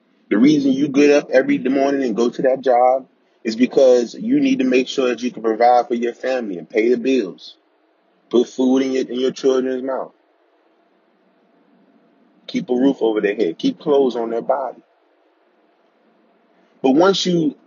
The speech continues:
achieve a certain level of financial success,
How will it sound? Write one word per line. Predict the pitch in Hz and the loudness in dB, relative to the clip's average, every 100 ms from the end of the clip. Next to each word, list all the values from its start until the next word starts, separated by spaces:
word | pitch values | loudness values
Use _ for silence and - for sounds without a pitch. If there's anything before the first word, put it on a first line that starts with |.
| _ - | _ -2
achieve | 127 - - 190 185 123 | -2 0 -2 0 0 -2
a | 110 | -4
certain | - - 180 135 127 | -4 2 2 2 0
level | 147 165 139 113 | 2 4 2 -2
of | |
financial | - 147 143 139 120 107 | -4 -4 -2 -4 -6 -10
success, | - 107 - 240 208 - | -10 -10 -2 2 2 -2